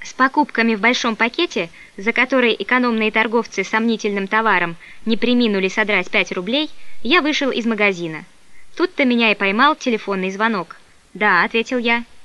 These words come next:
«Кирилл?» — раздалось из трубки. У меня потеплело на душе. «Да, Котя, привет!» Кхм, Котя явно не рассчитывал, что его узнают. «А как твоя фамилия?»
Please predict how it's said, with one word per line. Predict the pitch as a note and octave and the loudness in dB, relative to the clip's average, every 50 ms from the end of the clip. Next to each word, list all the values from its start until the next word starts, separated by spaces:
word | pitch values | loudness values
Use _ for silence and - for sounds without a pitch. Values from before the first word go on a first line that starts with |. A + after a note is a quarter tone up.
| - - - - | -18 -18 -14 -6
«Кирилл?» — | - G#3+ G3+ G3 B3+ E4 F#4 F4 | 0 2 4 4 6 6 6 6
раздалось | D4 A3+ G3 G#3+ G#3+ G#3 F#3+ - G#3 | 4 2 2 2 2 2 0 -2 -4
из | G3 - | -8 -4
трубки. | - G#3+ G3+ - - - E3+ E3 - - - - - - - - - - - | -2 -4 -4 -4 -6 -14 -14 -14 -14 -20 -20 -20 -20 -20 -20 -20 -18 -8 -4
У | A3+ | -2
меня | G#3+ G#3 G#3 G#3+ A#3+ D4 | -2 0 0 2 2 2
потеплело | C#4+ C#4+ C#4+ C4+ B3+ - G#3+ G#3+ G3+ G3 | 2 0 -2 -2 -2 0 0 2 2 2
на | G3+ G#3 G#3 | 0 -2 -4
душе. | G#3 B3 - - - G3+ E3+ D#3+ - - - - - - G3 | -4 -4 -4 -2 -2 -2 -2 -2 -4 -6 -8 -8 -8 -6 -2
«Да, | G3 C#4 C#4+ B3 G3 - | 2 4 4 4 2 2
Котя, | - D#4 D#4 C#4+ - G3+ F#3 | 0 0 0 0 2 -2 -2
привет!» | - B3 C4+ C#4 C#4 B3+ F#3 F3 - - - - - - - - - - - - - - - | 0 -2 0 0 2 0 0 0 -4 -16 -20 -20 -20 -14 -6 -4 0 0 0 0 0 -2 -2
Кхм, | - A3+ C4 B3 A#3 A3 G#3+ G#3 G3+ G3 G3 - - - - _ - | 0 2 4 4 4 4 2 2 0 -2 -4 -6 -10 -20 -20 _ -6
Котя | - A#3+ A#3 A3+ - A#3+ | -2 -2 -2 -2 0 0
явно | A#3 A#3 A#3+ A#3 A3 A3+ | 2 4 4 4 4 2
не | A#3 A#3 A#3+ | 2 2 2
рассчитывал, | B3+ C#4+ C#4+ - C#4+ - - F#3 F#3 F3+ | 2 0 0 -2 -2 -2 -2 -4 -4 -4
что | - - - | -4 -2 -2
его | G3 F#3+ F#3+ | -2 0 0
узнают. | G3 A3 A3 A3 G#3+ F#3 E3+ E3 D#3+ - - - - - - - - - - - - _ _ - | -2 -2 -2 0 0 0 0 -2 -4 -8 -14 -20 -20 -20 -20 -20 -20 -20 -20 -20 -20 _ _ -2
«А | F#3+ G#3 G#3 G#3 G#3 G3 G3 | 2 4 4 6 4 4 2
как | - B3+ C4 - - | 2 0 0 0 2
твоя | A#3 A3+ A3 G#3 | 2 2 2 2
фамилия?» | - - G#3+ G#3+ G3+ G3 F#3 F#3 F#3 G3+ A3 | 2 0 0 0 0 0 -2 -2 -2 -4 -4